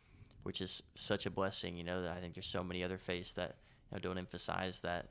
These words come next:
the tangible side of our spirituality, you know, just one, I mean, the obvious example is receiving the Eucharist, but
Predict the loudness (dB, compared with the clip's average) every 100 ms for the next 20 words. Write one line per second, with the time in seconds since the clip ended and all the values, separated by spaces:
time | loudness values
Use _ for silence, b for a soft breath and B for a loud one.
0 | -8 -8 -2 -2 -2 -4 -2 2 4 4
1 | 2 0 -2 -2 -4 0 0 2 2 0
2 | -2 0 0 -2 -4 -2 -4 -4 -14 -12
3 | -4 -2 0 -2 -2 -4 -2 -2 -2 0
4 | 0 0 0 0 0 -2 -2 2 0